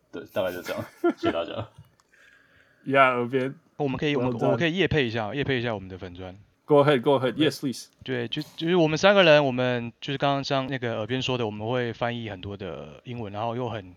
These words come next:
Speaker 3: 客观，然后很中立的方式去跟大家陈述消息，然后我们也会分享很多的小牛队的更衣室的，嗯，没，没，因为我们也会，之前有翻译过一些人的小故事，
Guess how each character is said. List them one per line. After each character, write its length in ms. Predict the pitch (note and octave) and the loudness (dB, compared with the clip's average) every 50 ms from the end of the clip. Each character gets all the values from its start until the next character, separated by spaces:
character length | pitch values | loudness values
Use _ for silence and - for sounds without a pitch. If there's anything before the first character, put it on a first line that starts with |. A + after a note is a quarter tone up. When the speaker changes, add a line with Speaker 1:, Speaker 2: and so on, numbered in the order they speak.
| _ - _ _ _ _ _ _ | _ -20 _ _ _ _ _ _
Speaker 3:
客 160 | _ - E3+ D3 | _ 0 0 2
观， 240 | B2+ C#3 B2 A#2+ A#2+ | 2 0 -2 -2 -2
然 100 | A2+ A2+ | -4 -4
后 80 | A#2+ | -6
很 360 | A2+ A#2 A2+ G2+ F#2+ F2+ F2 F2+ - _ _ _ _ _ _ _ _ _ _ _ _ _ | -6 -8 -10 -12 -14 -16 -18 -20 -20 _ _ _ _ _ _ _ _ _ _ _ _ _
中 220 | - D3 C3+ C#3 | -6 -4 -4 -4
立 120 | C#3+ C#3+ | -4 -6
的 280 | B2+ - A2 G2+ F#2+ F#2 | -6 -6 -8 -8 -8 -6
方 240 | - - A#2+ A#2+ A#2 | -6 -6 -6 -6 -6
式 160 | - C3+ A#2+ | -6 -6 -6
去 260 | G#2+ - - A2+ G#2 | -6 -8 -8 -10 -10
跟 160 | - G#2 G2+ | -10 -12 -12
大 180 | G2+ G2+ G2 F#2+ | -10 -10 -12 -10
家 160 | F#2+ - F#2 - _ _ _ _ _ | -12 -12 -14 -16 _ _ _ _ _
陈 260 | - - - - G#2+ | -4 -4 -4 -2 -4
述 220 | A2 - - C3 A2+ | -6 -6 -6 -4 -4
消 220 | G#2 - A2 G#2 | -4 -4 -4 -4
息， 200 | G2+ - - - - _ _ _ | -6 -8 -10 -12 -18 _ _ _
然 180 | - G#2+ G#2 G#2+ | -12 -10 -8 -6
后 80 | A2+ | -6
我 60 | A2+ G#2 | -8 -8
们 180 | G2 F#2 F#2 | -10 -14 -16
也 140 | F#2 F#2 F2+ | -16 -16 -16
会 280 | F2 F2+ A2+ G#2+ G2+ G2 | -12 -10 -8 -8 -8 -8
分 240 | F#2 - A#2 A2+ | -8 -8 -8 -8
享 140 | A2 A2 G2+ | -8 -10 -12
很 160 | G2 G2+ F#2 | -12 -14 -14
多 180 | F2+ G#2 G2 G2 | -12 -10 -10 -10
的 240 | - F#2+ F#2 F2+ F2+ - - - - - - - - _ _ - | -10 -10 -10 -10 -12 -14 -20 -20 -20 -20 -20 -20 -20 _ _ -12
小 220 | - - A2 G#2+ | -10 -8 -8 -8
牛 160 | A2 A2 A#2 | -6 -8 -8
队 280 | A2+ - D3 C#3 C3+ B2+ A#2+ | -4 -2 -2 0 -2 -2 -4
的 240 | - A#2 G#2+ G2+ | -4 -6 -6 -6
更 180 | G2 - A#2+ B2 | -6 -6 -6 -6
衣 80 | B2 A#2+ | -6 -8
室 240 | - - B2+ A#2+ | -8 -8 -8 -8
的， 400 | G#2+ - G2+ F#2+ F#2 F#2 F2 - - _ - | -8 -8 -8 -6 -6 -8 -8 -10 -12 _ -18
嗯， 200 | A#2+ B2 A2 - - _ _ | -16 -16 -16 -16 -20 _ _
没， 200 | B2+ B2 B2 C3+ | -10 -8 -6 -4
没， 140 | C#3 C3 C3+ | -2 -2 -2
因 240 | D#3 D3+ D3 D#3 F3+ | -2 -2 -6 -4 0
为 80 | G3+ G#3+ | 2 2
我 100 | F3+ C#3+ | 2 2
们 100 | B2 G#2+ | 2 2
也 40 | A#2+ | 2
会， 120 | C#3+ D#3 | 2 2
之 160 | D3 - F#3+ | 2 -2 -4
前 120 | F3 D#3+ C3+ | -4 -2 -2
有 100 | A2+ G#2 | -2 -2
翻 220 | - C#3+ C3 C3 | -2 -2 -2 -2
译 40 | C3 | -2
过 220 | A#2+ C#3 C3 A#2+ | -2 -2 -2 -2
一 60 | B2 B2 | -2 -2
些 240 | - A#2+ A2+ A2 | -4 -4 -4 -6
人 120 | G#2+ G2+ F2+ | -8 -8 -8
的 80 | F#2+ | -8
小 140 | F#2 - E2+ | -8 -8 -8
故 140 | F#2 A#2 A2+ | -8 -10 -8
事， 260 | G2+ - G#2+ F#2+ - | -8 -8 -10 -12 -14